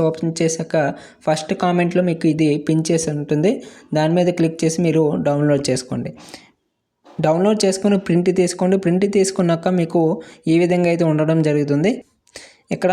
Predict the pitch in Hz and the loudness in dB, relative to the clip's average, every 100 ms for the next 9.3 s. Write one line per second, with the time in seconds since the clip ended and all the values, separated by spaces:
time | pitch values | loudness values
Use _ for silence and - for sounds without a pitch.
0 | 190 190 185 - 180 170 226 - - 180 | 2 2 0 0 0 0 -2 -6 -2 0
1 | 196 190 185 170 - 170 165 147 151 139 | 2 0 0 -2 0 0 2 0 -2 -4
2 | 135 127 - - 165 190 - 170 175 170 | -2 -6 -6 -4 0 0 0 -2 0 0
3 | 165 165 175 156 202 - - _ 175 160 | -2 -2 0 0 -4 -12 -20 _ -6 -4
4 | - - 160 160 165 185 180 165 262 - | -4 -2 0 0 0 0 0 0 -2 -2
5 | 156 156 170 165 147 143 135 127 - - | -2 0 0 0 -2 0 0 -2 -4 -4
6 | 156 165 165 135 131 127 - _ _ _ | -2 -2 -2 -2 -2 -6 -14 _ _ _
7 | _ _ _ _ _ _ _ _ _ - | _ _ _ _ _ _ _ _ _ -2
8 | 165 165 175 - - - 160 170 185 185 | 0 0 -2 -6 -12 -8 -2 0 0 0
9 | 165 180 | 2 2